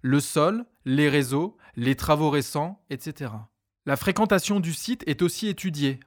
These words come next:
par exemple la présence de véhicules qui stationnent sous les arbres.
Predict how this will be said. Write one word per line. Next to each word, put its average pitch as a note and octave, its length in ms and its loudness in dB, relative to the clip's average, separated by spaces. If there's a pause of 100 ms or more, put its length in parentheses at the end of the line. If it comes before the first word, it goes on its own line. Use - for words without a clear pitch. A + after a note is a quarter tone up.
par C3+ 160 6
exemple D3 460 0
la C3+ 100 0
présence E3 360 -2
de C#3+ 100 0
véhicules C#3+ 520 -2
qui D3 120 -8
stationnent E3+ 480 -2
sous E3+ 160 -4
les C#3+ 180 0
arbres. G#2+ 400 -2